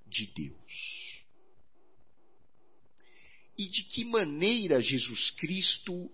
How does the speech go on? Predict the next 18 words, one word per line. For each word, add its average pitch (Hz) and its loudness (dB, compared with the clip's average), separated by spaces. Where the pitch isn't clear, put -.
ilumina 151 0
todo 196 0
o 113 0
ser 104 4
humano? 110 -4
Nesse 127 4
texto 151 6
de 95 -4
João, 107 4
capítulo 104 -2
um, 143 -2
nós 147 4
apren-, 143 -4
aprendemos 147 0
três 247 0
maneiras 151 2
pelas 123 2
quais 123 4